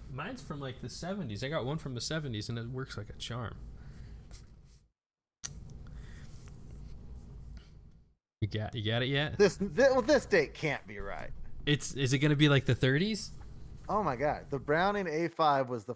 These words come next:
Speaker 2: first mass-produced semi-automatic shotgun designed by, designed by John Browning
Speaker 1: Yeah.
Speaker 2: in eighteen ninety-eight and patented in nineteen hundred.
Speaker 1: Oh, that, that, I believe it. <laughs>
Speaker 2: <laughs> Oh my gosh, I had no idea.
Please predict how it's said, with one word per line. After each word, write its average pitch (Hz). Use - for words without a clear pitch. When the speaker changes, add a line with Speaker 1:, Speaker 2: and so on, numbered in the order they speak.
Speaker 2:
first 170
mass-produced 147
semi-automatic 147
shotgun 147
designed 123
by, 131
designed 139
by 123
John 131
Browning 123
Speaker 1:
Yeah. 98
Speaker 2:
in 143
eighteen 190
ninety-eight 147
and 110
patented 127
in 104
nineteen 127
hundred. 107
Speaker 1:
Oh, 120
that, 147
that, 107
I 117
believe 123
it. 85
<laughs> 131
Speaker 2:
<laughs> -
Oh -
my 185
gosh, 180
I 160
had 139
no 135
idea. 123